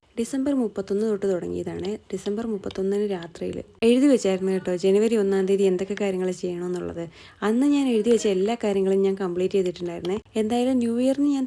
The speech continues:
തീരുമാനിച്ചിട്ടുണ്ടായിരുന്നു ജനുവരി ഒന്നാം തീയതി ചെയ്യാനുള്ള എല്ലാ കാര്യങ്ങളും കംപ്ലീറ്റ് ചെയ്തിട്ടേ അന്ന് കിടന്നുറങ്ങുകയുള്ളൂ എന്ന്. അത് അതുപോലെ തന്നെ നടന്നേ. പിന്നീടുണ്ടായിട്ടുള്ള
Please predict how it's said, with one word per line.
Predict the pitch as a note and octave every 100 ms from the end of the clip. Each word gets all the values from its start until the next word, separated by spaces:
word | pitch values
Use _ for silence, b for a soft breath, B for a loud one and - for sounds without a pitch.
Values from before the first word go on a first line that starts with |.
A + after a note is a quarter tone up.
| A3+
തീരുമാനിച്ചിട്ടുണ്ടായിരുന്നു | G3 F#3+ F#3+ F#3+ G3 F#3 F3+ F3 E3+
ജനുവരി | F#3 F#3+ A3 A3+
ഒന്നാം | G3+ G3 G3
തീയതി | G3 G#3 G3
ചെയ്യാനുള്ള | F3+ F3+ F#3 F3+
എല്ലാ | F3+ G#3+ A3+
കാര്യങ്ങളും | G3+ F#3+ F3+ F#3+ F#3+
കംപ്ലീറ്റ് | F3+ F#3+ G3 G3+
ചെയ്തിട്ടേ | F#3 F3+ F#3
അന്ന് | F3+ F#3+
കിടന്നുറങ്ങുകയുള്ളൂ | F3+ F3+ F3+ F3 F3 F3 F3
എന്ന്. | F3+ B B B B
അത് | B3 B3+
അതുപോലെ | G#3+ G#3 G#3 G#3
തന്നെ | G#3 F#3+
നടന്നേ. | E3+ E3 E3+ G#3 _ _ _ _ - -
പിന്നീടുണ്ടായിട്ടുള്ള | B3+ C#4+ D#4 D4 C4+ C4+ C4